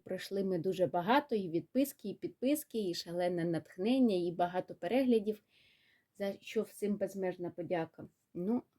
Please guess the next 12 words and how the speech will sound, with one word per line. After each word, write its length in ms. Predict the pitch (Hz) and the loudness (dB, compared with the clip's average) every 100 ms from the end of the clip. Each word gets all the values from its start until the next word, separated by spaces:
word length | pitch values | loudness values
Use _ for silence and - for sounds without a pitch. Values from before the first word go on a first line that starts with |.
| _ | _
хочеться 580 | - 220 - - 180 170 | 2 2 0 -8 -4 -2
нагородити 760 | 180 175 175 156 196 302 269 | -2 -2 -4 0 2 2 0
саме 400 | 247 196 180 165 - | -4 -2 -2 -2 -4
ту 200 | - 208 | -2 0
дівчину, 640 | 170 - 240 - 214 190 175 | 0 0 -2 0 -4 -2 -4
яка 440 | 170 - 175 196 - _ _ _ - | -6 -4 -4 -4 -8 _ _ _ -10
постійно 520 | 185 - 214 254 240 | -10 -2 4 6 6
зі 140 | 190 | 2
мною, 320 | 165 170 185 185 | 0 0 0 -2
постійно 600 | - 165 - 180 185 170 | -6 -8 -6 -4 -4 -4
пише. 380 | 165 147 - - | -6 -8 -12 -14
Тому 320 | 151 180 165 | -6 -2 -2